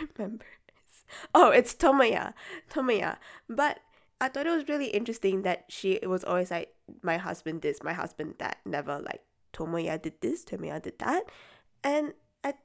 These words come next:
think it's really interesting 'cause that means that as readers, we only know him through his relationship with Natsuki rather than him as a person, because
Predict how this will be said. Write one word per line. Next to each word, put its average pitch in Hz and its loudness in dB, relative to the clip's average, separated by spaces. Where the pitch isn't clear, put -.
think 277 -8
it's 320 -10
really 311 -4
interesting 214 -6
'cause 180 -6
that 180 0
means 180 -2
that - -4
as 196 0
readers, 165 -4
we 170 2
only 170 2
know 160 0
him 160 -2
through 156 -2
his 160 -8
relationship 151 -6
with 156 -6
Natsuki - -2
rather 165 0
than 160 -4
him 160 0
as 160 -8
a - -10
person, - -8
because 160 -8